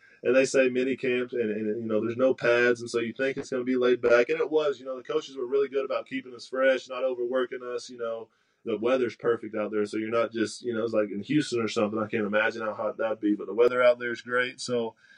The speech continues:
it wasn't from a physical standpoint, you know, it, it wasn't too much. I think training camp will definitely be different, but the, the, the O T As and the mini camp wasn't too bad, but just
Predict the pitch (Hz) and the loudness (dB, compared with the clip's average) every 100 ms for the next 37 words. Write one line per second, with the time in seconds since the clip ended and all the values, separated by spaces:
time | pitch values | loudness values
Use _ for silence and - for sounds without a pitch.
0 | _ _ 143 151 196 190 175 - _ _ | _ _ -4 2 2 2 -6 -8 _ _
1 | _ _ _ - 143 120 156 160 147 131 | _ _ _ -10 -8 -6 -6 -6 -8 -12
2 | - 135 123 131 127 131 123 123 143 160 | -10 -10 -10 -12 -10 -8 -6 -4 -6 -8
3 | 170 165 143 180 156 135 - 165 151 131 | -8 -8 0 0 0 -6 -2 -4 2 4
4 | 151 147 123 139 - 139 143 131 139 123 | 6 4 2 2 2 2 2 0 0 4
5 | 120 123 127 123 117 123 143 135 127 110 | 6 6 4 -2 4 2 2 0 4 2
6 | _ 123 117 123 123 131 123 131 147 - | _ 4 4 4 0 2 8 8 8 2
7 | 143 147 143 127 123 156 151 147 127 120 | 2 4 4 0 0 0 0 0 2 4
8 | 127 113 127 117 120 135 127 120 170 156 | 4 2 -6 4 8 8 6 -2 -2 -2